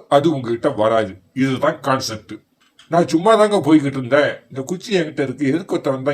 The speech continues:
எடுத்து நான் அற விட்டேன், அப்படி சொல்லக்கூடாது. இந்த ஏறுசிங்கி குச்சி உங்களுடைய எதிரி உங்களுக்கு எதிராக என்ன கெடுதல் நினைச்சாலும் அதை எது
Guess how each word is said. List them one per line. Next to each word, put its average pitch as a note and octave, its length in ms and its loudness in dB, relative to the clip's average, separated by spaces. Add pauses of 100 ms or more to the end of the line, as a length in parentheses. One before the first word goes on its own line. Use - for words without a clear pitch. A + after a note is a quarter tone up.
எடுத்து E3 320 -10
நான் B2 240 0
அற C3 80 0 (100)
விட்டேன், C3 320 -4 (240)
அப்படி G#3+ 380 -2
சொல்லக்கூடாது. A#2+ 520 -2 (920)
இந்த E3 200 2 (200)
ஏறுசிங்கி G3+ 520 0
குச்சி B2 320 -6 (720)
உங்களுடைய C#3 640 0
எதிரி F3+ 360 4 (540)
உங்களுக்கு C#3+ 520 4
எதிராக D#3 400 6
என்ன E3+ 160 -4 (180)
கெடுதல் D#3 420 2
நினைச்சாலும் B2 560 0 (340)
அதை E3 160 6 (120)
எது D#3+ 140 2